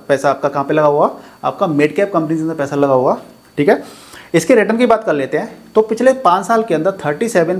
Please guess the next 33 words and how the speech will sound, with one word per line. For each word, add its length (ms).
पॉइंट 360
फ़ाइव 320
फ़ोर 220
परसेंट 260
का 60
रिटर्न 220
दिया 180
है। 160
और 60
पिछले 260
दस 200
साल 120
की 100
हम 120
बात 200
कर 80
लेंगे, 300
देखिए 240
मैं 80
यहाँ 120
पे 120
देख 180
रहा 80
हूँ, 100
ठीक 120
है 60
ना। 100
पिछले 160
दस 160
साल 140
की 100
बात 200
करेंगे 240